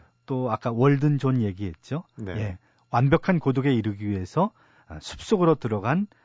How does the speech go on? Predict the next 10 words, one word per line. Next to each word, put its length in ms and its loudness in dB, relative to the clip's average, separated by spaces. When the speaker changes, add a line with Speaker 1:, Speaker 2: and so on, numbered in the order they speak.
Speaker 1:
에, 400 -14
소로와 480 2
같이, 640 -6
그러니까 140 -12
그런 280 0
디지털 420 0
도구로부터 760 -2
완전하게 560 -6
차단된 720 2
생활을 640 2